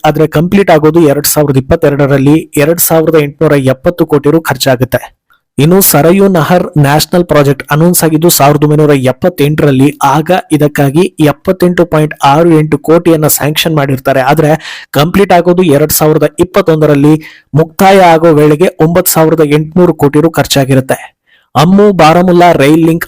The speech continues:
ಅನೌನ್ಸ್ ಆಗಿದ್ದು ಸಾವಿರದ ಒಂಬೈನೂರ ತೊಂಬತ್ತೈದರಲ್ಲಿ. ಎರಡ್ ಸಾವಿರದ ಐನೂರು ಕೋಟಿ ಆಗಿನ ಕಾಲದಲ್ಲಿ ಸ್ಯಾಂಕ್ಷನ್ ಮಾಡಿರ್ತಾರೆ. ಆದ್ರೆ ಕಂಪ್ಲೀಟ್ ಆಗೋದು ಮಾತ್ರ ಎರಡ್ ಸಾವಿರದ ಇಪ್ಪತ್ತೈದರಲ್ಲಿ. ಸುಮಾರು ನಲವತ್ಮೂರು ಸಾವಿರದ ಏಳ್ನೂರು ಕೋಟಿ ರು ಒಟ್ಟು ಖರ್ಚಾಗುತ್ತೆ.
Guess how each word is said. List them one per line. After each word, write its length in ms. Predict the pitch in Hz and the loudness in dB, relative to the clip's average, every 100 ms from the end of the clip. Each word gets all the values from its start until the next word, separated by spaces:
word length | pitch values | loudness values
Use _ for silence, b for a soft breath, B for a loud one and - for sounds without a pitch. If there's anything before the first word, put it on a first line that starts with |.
| - | -6
ಅನೌನ್ಸ್ 360 | 147 180 - | -2 0 0
ಆಗಿದ್ದು 300 | 165 156 160 | -2 -2 -2
ಸಾವಿರದ 360 | 180 147 147 151 | -2 0 0 0
ಒಂಬೈನೂರ 340 | 156 151 143 | 0 0 0
ತೊಂಬತ್ತೈದರಲ್ಲಿ. 1000 | 139 143 151 151 143 156 151 139 147 147 B B B _ | -2 -2 -2 0 0 2 0 2 2 0 B B B _
ಎರಡ್ 260 | 127 160 185 | 0 0 0
ಸಾವಿರದ 460 | - 185 180 185 - | 0 2 2 -2 0
ಐನೂರು 360 | 151 180 180 165 | 0 2 2 2
ಕೋಟಿ 340 | 160 160 - | 0 -2 -2
ಆಗಿನ 300 | 139 156 170 | -2 0 -2
ಕಾಲದಲ್ಲಿ 420 | 170 151 151 147 143 | 0 -2 0 2 0
ಸ್ಯಾಂಕ್ಷನ್ 500 | 143 156 180 185 156 | 0 -2 -2 -2 0
ಮಾಡಿರ್ತಾರೆ. 420 | 143 131 139 139 | -2 -2 -2 0
ಆದ್ರೆ 300 | 151 156 160 | 0 0 -2
ಕಂಪ್ಲೀಟ್ 520 | - 151 185 202 180 | -2 -4 0 0 2
ಆಗೋದು 300 | 147 143 143 | 0 2 0
ಮಾತ್ರ 220 | 139 131 | -2 0
ಎರಡ್ 260 | 143 135 131 | 0 0 -2
ಸಾವಿರದ 300 | - 143 131 | -4 -2 -2
ಇಪ್ಪತ್ತೈದರಲ್ಲಿ. 720 | 131 139 135 156 160 143 151 - - | -2 -4 0 0 2 2 0 0 -6
ಸುಮಾರು 460 | - 170 175 180 | -2 0 0 0
ನಲವತ್ಮೂರು 560 | 160 135 156 185 190 175 | 0 0 0 0 -2 0
ಸಾವಿರದ 460 | 160 151 156 160 160 | 0 0 -2 -4 0
ಏಳ್ನೂರು 420 | 160 190 185 170 | 0 2 0 0
ಕೋಟಿ 280 | - 156 160 | 0 0 2
ರು 80 | 165 | 2
ಒಟ್ಟು 320 | 143 160 196 | 0 -2 -4
ಖರ್ಚಾಗುತ್ತೆ. 800 | 143 - 139 135 131 - - | -4 -2 -2 -2 -4 -8 -10